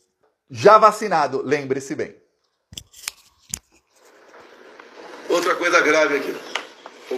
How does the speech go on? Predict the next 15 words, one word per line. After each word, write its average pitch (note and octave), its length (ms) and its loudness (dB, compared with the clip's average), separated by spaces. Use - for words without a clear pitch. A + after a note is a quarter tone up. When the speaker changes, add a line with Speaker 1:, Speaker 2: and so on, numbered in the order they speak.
Speaker 2:
Só E3 200 0
vou G3+ 180 0
dar G#3+ 180 2
notícia, G3 380 -4
não G3+ 100 -6
vou F#3 160 -6
comentar. F#3+ 460 -10
Já F#3+ 220 2
falei F3 300 -2
sobre E3+ 260 -6
isso F#3 100 -8
no F3+ 60 -6
passado, D3+ 380 0
apanhei F#3+ 360 0
muito. A3 380 -2